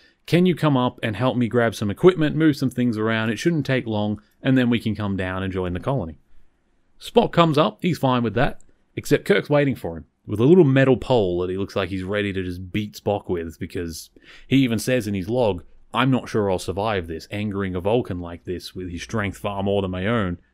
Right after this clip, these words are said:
could be lethal, but what other choice do I have?" Now, personally for me, I would have probably contacted Scotty or McCoy first and tried to get them angry,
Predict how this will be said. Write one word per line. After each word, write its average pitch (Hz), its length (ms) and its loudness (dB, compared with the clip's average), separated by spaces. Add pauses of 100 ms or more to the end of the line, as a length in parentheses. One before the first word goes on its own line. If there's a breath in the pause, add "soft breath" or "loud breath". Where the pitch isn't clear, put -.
(140)
could 147 220 4
be 107 100 0
lethal, 107 460 0 (400)
but 95 80 -4
what 117 160 2
other 101 120 0
choice 110 280 0
do 98 140 -2
I 95 40 -2
have?" 101 380 -8 (720 soft breath)
Now, 139 320 2 (400)
personally 202 400 4
for - 100 -8
me, 196 440 2 (760)
I 120 80 0
would 226 160 4
have - 140 0
probably 165 260 0
contacted 143 560 -2
Scotty 165 480 0
or 107 100 2
McCoy 131 400 -2
first - 520 -4 (480)
and 104 80 -4
tried 98 220 -2
to 92 40 -4
get 95 160 -6
them 98 240 0
angry, 156 480 0